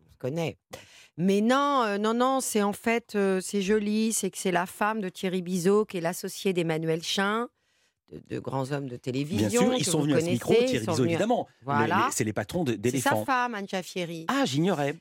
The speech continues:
Speaker 1: Et Emmanuel Chin et Thierry Bizot sont donc très amis. Je vais raconter des trucs, tout le monde va s'endormir. Et
Speaker 2: Pas du tout.
Speaker 1: mon amie Valérie Guignabaudet, qui est décédée malheureusement il y a trois ans, qui était ma meilleure amie, qui, avec qui j'avais fait mariage, Sam, danse avec lui.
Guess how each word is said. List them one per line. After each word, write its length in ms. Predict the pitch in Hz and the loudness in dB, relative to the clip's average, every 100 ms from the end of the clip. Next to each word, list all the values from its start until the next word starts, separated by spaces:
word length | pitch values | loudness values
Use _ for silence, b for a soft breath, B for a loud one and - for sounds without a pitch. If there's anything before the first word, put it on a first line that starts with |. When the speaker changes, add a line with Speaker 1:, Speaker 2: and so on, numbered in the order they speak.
| - | 0
Speaker 1:
Et 140 | 156 | 2
Emmanuel 420 | 185 190 208 202 | 2 0 -2 -4
Chin 280 | 185 - 202 | -4 -2 -2
et 80 | 170 | -2
Thierry 240 | - 170 | -4 -4
Bizot 320 | 170 180 170 170 | -4 -2 -2 -2
sont 200 | - 131 | -4 -6
donc 200 | 127 120 | -8 -10
très 340 | - - 180 185 | -8 -4 -2 -2
amis. 440 | 185 202 240 269 | -2 0 0 0
Je 60 | 185 | -2
vais 80 | 165 | -2
raconter 360 | 175 185 185 | -4 -4 -4
des 80 | 180 | -4
trucs, 240 | 170 196 170 139 | -4 -10 -10 -14
tout 60 | 170 | -12
le 60 | |
monde 160 | 170 175 | -10 -8
va 80 | 151 | -8
s'endormir. 500 | 165 147 143 139 123 - _ _ - | -4 -4 -2 -4 -8 -10 _ _ 0
Et 340 | 214 233 196 - _ - | 2 2 -2 -6 _ -8
Speaker 2:
Pas 120 | 165 | -6
du 100 | 123 | -2
tout. 80 | 147 | 2
Speaker 1:
mon 260 | 214 269 262 | 2 2 2
amie 280 | 233 233 | 0 0
Valérie 380 | 208 196 185 190 | 0 0 -2 -4
Guignabaudet, 560 | 175 185 175 175 170 185 | -2 -2 0 -2 -2 -2
qui 120 | - | -2
est 40 | 156 | -4
décédée 440 | 160 - 156 165 | -4 -2 -2 -2
malheureusement 560 | 156 143 147 147 156 151 | -2 -4 -4 -4 -4 -2
il 60 | |
y 40 | 143 | -4
a 40 | |
trois 260 | - 139 147 | -4 -4 -4
ans, 100 | 147 | -6
qui 100 | - | -10
était 120 | 127 | -10
ma 120 | 123 | -8
meilleure 300 | 123 127 123 | -6 -4 -4
amie, 440 | 123 135 180 226 262 _ _ _ - | -2 -2 0 0 -2 _ _ _ -6
qui, 100 | 127 | -4
avec 180 | 117 - | -4 -6
qui 100 | 135 | -4
j'avais 140 | 117 | -4
fait 140 | - 117 | -2 0
mariage, 600 | 139 156 165 151 131 - | 0 0 -6 -6 -8 -8
Sam, 360 | - 160 139 | -2 -2 -2
danse 240 | 135 156 165 | -6 -6 -4
avec 300 | 147 143 - | -6 -6 -8
lui. 180 | 135 | -12